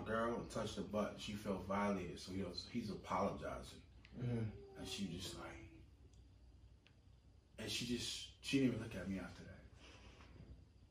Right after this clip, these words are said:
Speaker 1: She had, she had nothing to say.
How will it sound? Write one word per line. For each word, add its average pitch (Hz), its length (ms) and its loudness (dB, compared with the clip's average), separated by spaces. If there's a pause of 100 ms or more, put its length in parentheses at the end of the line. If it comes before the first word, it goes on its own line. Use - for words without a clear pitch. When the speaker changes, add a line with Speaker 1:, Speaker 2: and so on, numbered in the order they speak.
(1080)
Speaker 1:
She - 220 0
had, 104 300 8 (180)
she - 160 4
had 110 220 10
nothing 123 520 10
to 113 140 2
say. - 220 6